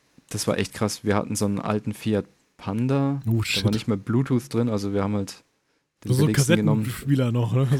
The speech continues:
Speaker 1: Da war gar nichts. War einfach gar nichts. Also da konntest du nur Radio hören. Wir haben einfach immer mit dem Handy einfach Musik laufen lassen.
Speaker 2: Ja, ja, macht das Sinn.
Speaker 1: Äh,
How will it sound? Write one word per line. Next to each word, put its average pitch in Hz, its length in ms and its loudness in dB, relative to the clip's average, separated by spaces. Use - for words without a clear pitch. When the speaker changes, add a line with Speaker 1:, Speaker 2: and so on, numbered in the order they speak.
Speaker 1:
Da 135 100 2
war 120 100 4
gar 135 220 4
nichts. 139 260 4
War - 140 2
einfach 113 260 0
gar 123 200 2
nichts. 113 280 0
Also 104 160 0
da 104 60 2
konntest 113 220 0
du 120 60 4
nur 113 80 0
Radio 127 260 2
hören. 131 280 0
Wir 117 80 0
haben 113 100 4
einfach 110 240 -2
immer 110 360 2
mit 95 140 -4
dem 107 100 0
Handy 113 260 0
einfach 101 180 -4
Musik 107 300 -6
laufen 110 300 -2
lassen. 107 420 -6
Speaker 2:
Ja, 120 200 2
ja, 113 80 0
macht 104 160 -2
das 107 80 0
Sinn. 110 100 2
Speaker 1:
Äh, 107 140 0